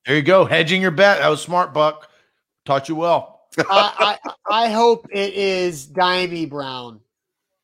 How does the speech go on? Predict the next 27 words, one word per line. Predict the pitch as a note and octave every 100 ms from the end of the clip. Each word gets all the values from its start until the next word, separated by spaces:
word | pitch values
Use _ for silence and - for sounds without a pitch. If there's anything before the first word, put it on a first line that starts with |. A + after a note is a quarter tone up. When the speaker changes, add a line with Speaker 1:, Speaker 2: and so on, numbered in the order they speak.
| _ _ _ _ _ _ _ _
Speaker 2:
That's | G3 G#3 -
who | G#3+
I | G3
hope | F3 F3 E3
it | C#3+
is. | C3+ C3+
Speaker 1:
Well, | E3+ E3
so | F#3+ F3
we, | F#3
uh, | F#3+ F3 F3+
I | F#3+
got, | G#3 G#3
we | A3
both | E3+ G#3+ G#3
get | G3
two | - G3+
guys. | E3+ C3
If | B2+
Buck | E3 F#3+
gets | F#3+
two | - G#3
guys, | G3+ F#3
I | G3+
got | G#3 -
Hunter | G3 G3+ F#3+
Long | G3 G3
and | F3